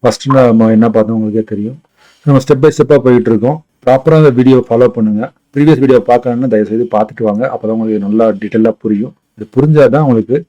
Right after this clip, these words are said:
உங்களுக்கு இதுல வந்து ஒரு இன்ட்ரெஸ்ட் வரும், இதை படிக்கிறதுக்கு, கத்துக்கிறதுக்கு. வாங்க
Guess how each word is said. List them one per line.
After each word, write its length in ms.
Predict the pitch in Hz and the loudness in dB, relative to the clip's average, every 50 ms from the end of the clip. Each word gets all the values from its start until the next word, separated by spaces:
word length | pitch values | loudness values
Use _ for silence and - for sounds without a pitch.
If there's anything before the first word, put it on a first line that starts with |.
| _ _ _ 113 | _ _ _ -10
உங்களுக்கு 340 | 113 107 104 98 110 117 | -8 -8 -8 -6 -6 -6
இதுல 160 | 107 101 98 101 | -6 -6 -8 -10
வந்து 120 | 113 143 143 120 | -8 -8 -6 -4
ஒரு 100 | 107 104 107 | -2 -2 -2
இன்ட்ரெஸ்ட் 340 | 107 - 143 127 - - - 104 | -2 0 -2 -2 -2 -4 -12 -12
வரும், 160 | 98 - - _ _ _ _ _ - | -12 -12 -16 _ _ _ _ _ -8
இதை 100 | 110 - - 107 | -6 -4 -2 -2
படிக்கிறதுக்கு, 500 | 104 110 104 - 110 101 104 104 143 - - | -2 -2 0 0 -2 -2 -2 -4 -8 -8 -8
கத்துக்கிறதுக்கு. 540 | 104 - 110 95 92 98 95 95 - _ _ _ _ _ _ - - - - _ _ _ _ - - _ _ _ _ _ _ _ _ - 139 | -6 -6 -6 -6 -6 -6 -8 -8 -10 _ _ _ _ _ _ -20 -20 -20 -20 _ _ _ _ -20 -20 _ _ _ _ _ _ _ _ -4 -2
வாங்க 140 | 131 131 | 0 2